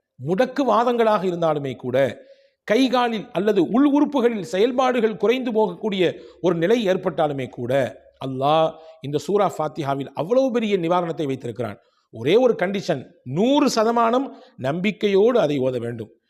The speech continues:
நிச்சயம் அல்லாஹ் நிவாரணத்தை தருவான் என்ற எண்ணத்தில் அதை நாம் ஓத வேண்டும். அல்லாஹ் நிச்சயமா தருவான். அதோடு மட்டுமல்ல, சூனியத்திலிருந்தும் கூட பாதுகாப்பை அல்லாஹ் அந்த சூரா ஃபாத்திஹாவிலே வைத்திருக்கிறான். மிகப்பெரிய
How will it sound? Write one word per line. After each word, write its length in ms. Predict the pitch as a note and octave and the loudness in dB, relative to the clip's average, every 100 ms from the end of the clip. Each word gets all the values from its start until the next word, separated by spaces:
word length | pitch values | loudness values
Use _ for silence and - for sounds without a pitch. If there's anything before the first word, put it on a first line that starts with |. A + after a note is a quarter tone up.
| _ | _
நிச்சயம் 480 | - D3+ - G#3+ A3+ | -12 -10 -2 0 2
அல்லாஹ் 280 | F#3 F#3+ F3+ | 2 2 0
நிவாரணத்தை 560 | D#3+ F#3+ F#3+ F#3 F#3 D#3+ | 2 0 0 -2 -4 -4
தருவான் 360 | D#3+ F#3+ A3+ | -2 0 0
என்ற 260 | G#3+ F#3 E3 | 0 -2 -2
எண்ணத்தில் 480 | C#3 G#3+ C4+ C4+ C4+ | -2 0 0 0 -2
அதை 220 | F#3+ F3 | 0 0
நாம் 400 | E3 C#3 B2 - _ | 0 -2 -6 -18 _
ஓத 220 | C#3+ D3+ | 0 0
வேண்டும். 320 | B2+ C3+ B2 - - | 0 -2 -4 -8 -4
அல்லாஹ் 220 | F3+ D#3 | -2 -2
நிச்சயமா 280 | C3 C#3+ C#3+ | -4 -6 -6
தருவான். 320 | B2+ A2+ G#2+ _ _ _ | -6 -8 -10 _ _ _
அதோடு 280 | D3 G3+ G3 | 0 2 2
மட்டுமல்ல, 720 | D3 D3 A2+ A2+ C#3 D3 - - _ _ _ _ | -2 -4 -4 0 2 2 -2 -12 _ _ _ _
சூனியத்திலிருந்தும் 1040 | - - D4 E4 D#4 C#4+ C#4+ B3 C4+ C4+ | -10 0 2 4 2 -2 -2 -2 -2 -4
கூட 200 | G#3+ B3 | -4 -4
பாதுகாப்பை 560 | B3 E3+ G#3+ G3+ G3 A3 | 0 0 2 0 2 2
அல்லாஹ் 140 | F3+ | 2
அந்த 180 | F#3+ F3 | 0 -2
சூரா 300 | - G#3+ G3+ - | -2 0 -2 0
ஃபாத்திஹாவிலே 480 | F3+ A3 G3 F3+ E3 | -2 -2 -4 -2 -2
வைத்திருக்கிறான். 560 | B2+ B2 A2 G#2 G2+ _ _ _ _ | -4 -6 -10 -12 -14 _ _ _ _
மிகப்பெரிய 540 | C#3+ G#3 - B3+ B3+ | -2 -2 0 0 -2